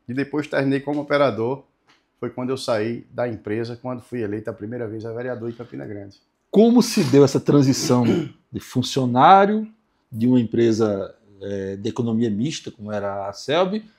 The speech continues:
Speaker 2: para o mundo da política?
Speaker 1: Não foi muito complicado, porque eu tenho uma história política, bem mais atrás, dos movimentos estudantis, quando passei pelas universidades, né? E depois desse movimento estudantil,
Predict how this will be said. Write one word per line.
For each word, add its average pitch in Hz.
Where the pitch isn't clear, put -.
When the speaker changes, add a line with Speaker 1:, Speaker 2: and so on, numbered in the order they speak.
Speaker 2:
para 156
o 151
mundo 156
da 147
política? 101
Speaker 1:
Não 262
foi 208
muito 175
complicado, 151
porque 165
eu 165
tenho 180
uma 165
história 127
política, 101
bem 110
mais 101
atrás, 107
dos 113
movimentos 139
estudantis, 123
quando 131
passei 123
pelas 127
universidades, 117
né? 113
E 143
depois 156
desse 147
movimento 120
estudantil, 135